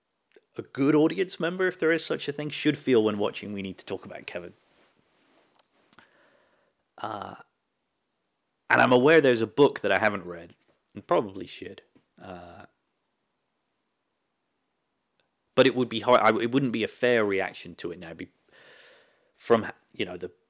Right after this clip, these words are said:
film version having such an impact. And I then showed it to someone else,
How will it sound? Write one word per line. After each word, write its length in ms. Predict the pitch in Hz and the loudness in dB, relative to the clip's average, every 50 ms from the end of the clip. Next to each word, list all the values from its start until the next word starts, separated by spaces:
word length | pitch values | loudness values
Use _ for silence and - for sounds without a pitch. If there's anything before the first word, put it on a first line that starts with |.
| _ - | _ -10
film 300 | - - 127 120 113 104 | -4 0 0 0 0 0
version 300 | 98 95 92 87 87 87 | 0 -2 -2 -2 -6 -10
having 240 | - 98 92 87 - | -8 -8 -8 -8 -10
such 240 | - - - - | -12 -12 -12 -14
an 60 | 98 95 | -16 -16
impact. 440 | 92 90 - 120 - - _ - _ _ _ _ _ _ _ _ - - - - - _ - | -16 -14 -14 -16 -16 -16 _ -20 _ _ _ _ _ _ _ _ -20 -20 -20 -20 -20 _ -2
And 100 | - 123 | 0 2
I 80 | 131 131 | 2 4
then 220 | 131 151 165 165 | 2 2 0 -2
showed 340 | 151 - - 170 165 165 156 | -4 -2 2 4 4 6 6
it 160 | 143 - - | 4 2 0
to 140 | - - 117 | -4 -4 -4
someone 360 | - - - 117 117 110 104 | -2 -2 -2 -2 -2 -2 -2
else, 400 | 101 92 87 82 - - - - | -2 -4 -6 -8 -12 -14 -16 -16